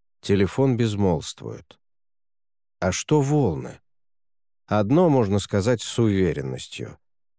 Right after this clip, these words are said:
На Карибах я не был бы столь праздным и расслабленным, как сейчас.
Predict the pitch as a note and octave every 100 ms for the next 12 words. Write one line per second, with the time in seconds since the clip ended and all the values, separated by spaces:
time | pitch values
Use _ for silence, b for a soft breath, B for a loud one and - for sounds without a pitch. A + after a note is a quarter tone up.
0 | - A2+ G#2 A#2+ C#3+ D3 A#2 G2+ - G#2
1 | A2+ A2+ A#2 D3+ G#2 G2+ F2 F#2 - G2+
2 | F2+ - G#2+ A#2+ G2 G#2 G2+ F#2+ F2+ -
3 | C3+ C#3 G2 F#2+ F2 - A2 - G#2 F#2
4 | - - - -